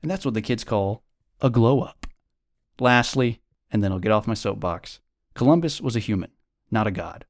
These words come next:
Although I, <laughs> I did really like his, uh, his clever lunar eclipse trick. That is awesome. The man was not perfect, but his accomplishments and his achievements made a positive impact on Western history and world history.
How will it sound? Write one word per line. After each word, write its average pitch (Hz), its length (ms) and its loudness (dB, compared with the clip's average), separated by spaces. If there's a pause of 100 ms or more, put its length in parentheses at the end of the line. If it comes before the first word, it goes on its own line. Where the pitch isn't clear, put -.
Although 139 300 8
I, 107 320 0 (300)
<laughs> - 320 -20
I 117 80 2
did 117 200 4
really 113 200 4
like 101 320 2
his, 104 340 -2
uh, 90 240 0
his 101 200 -4
clever 98 440 0
lunar 107 300 0
eclipse 101 340 -6
trick. - 300 -10
That 95 220 -2
is 92 300 -8 (420)
awesome. - 400 -10 (260)
The 143 120 6
man 202 200 2
was 147 120 2
not 127 180 0
perfect, - 420 -8 (360)
but - 100 2
his 113 120 0
accomplishments 139 580 2
and 117 80 2
his 107 80 -2
achievements 107 580 -2 (260)
made 123 180 4
a 101 60 -2
positive 180 500 0
impact 107 440 -4
on 110 140 -2
Western 98 300 -6
history 98 480 -8
and 120 400 -2 (340)
world 104 300 -2
history. - 420 -10